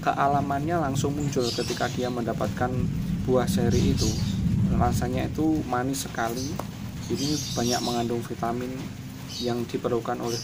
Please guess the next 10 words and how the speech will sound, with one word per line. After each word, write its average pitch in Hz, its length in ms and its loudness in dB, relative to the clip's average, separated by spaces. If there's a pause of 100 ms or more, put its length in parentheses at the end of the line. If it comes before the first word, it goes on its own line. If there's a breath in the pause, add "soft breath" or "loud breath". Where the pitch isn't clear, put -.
burung 120 240 -4
kutilang 123 320 -4
pemirsa. 107 480 -4 (640)
Jadi 120 240 -4
pemirsa 131 400 -2
bisa 131 240 -4
mencobanya, 117 720 -6 (640)
burung 120 400 -2
kutilangnya 117 480 -4
dikasih 120 480 -4